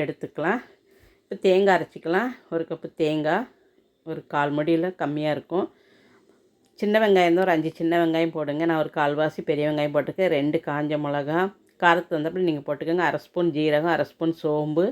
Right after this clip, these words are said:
இது எல்லாத்தையுமே தேங்காய் கூட வச்சு அரைச்சிக்கங்க. இப்போ பாருங்க நல்லா வெந்துருச்சு. இப்போ நல்லா மசிச்சு விட்டுக்கங்க. இப்போ அரைச்சி வச்ச மசாலாவையும் போட்டு அப்படியே கொதிக்க விட்டுக்கலாம்.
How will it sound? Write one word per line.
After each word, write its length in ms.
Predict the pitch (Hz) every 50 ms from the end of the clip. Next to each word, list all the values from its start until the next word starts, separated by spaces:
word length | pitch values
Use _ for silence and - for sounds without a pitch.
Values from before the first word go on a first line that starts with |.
| - _ _ _ _ _ _ _ _ _ _ _ _ _ _ -
இது 80 | 165 170 165
எல்லாத்தையுமே 400 | 170 185 180 175 - 165 175 202 196 -
தேங்காய் 280 | 160 156 156 156 156 147
கூட 120 | 156 151 156 151
வச்சு 180 | 135 - - 156 143
அரைச்சிக்கங்க. 580 | 135 135 127 _ - 147 - 156 139 139 139 160 185
இப்போ 140 | 185 - 160 147
பாருங்க 240 | 151 147 147 151 170 165 147
நல்லா 180 | 143 143 156 160 147
வெந்துருச்சு. 420 | 147 143 151 151 156 156 135 - - 165
இப்போ 120 | - 170 160 151 151 147
நல்லா 160 | 143 151 165 151
மசிச்சு 300 | 139 147 143 - _ - 180 165
விட்டுக்கங்க. 500 | 160 - 143 - - 139 139 139 143 160 196 233 247 - _ - - - -
இப்போ 140 | - - 196 175
அரைச்சி 240 | 156 151 - - 170
வச்ச 180 | 160 160 - 175 165 156
மசாலாவையும் 500 | 139 - 160 147 151 151 156 160 151 -
போட்டு 200 | 147 143 - 180
அப்படியே 200 | 160 139 156 165 165 -
கொதிக்க 260 | 160 151 147 147 - - 160
விட்டுக்கலாம். 460 | 147 - - 127 - 143 151 175 220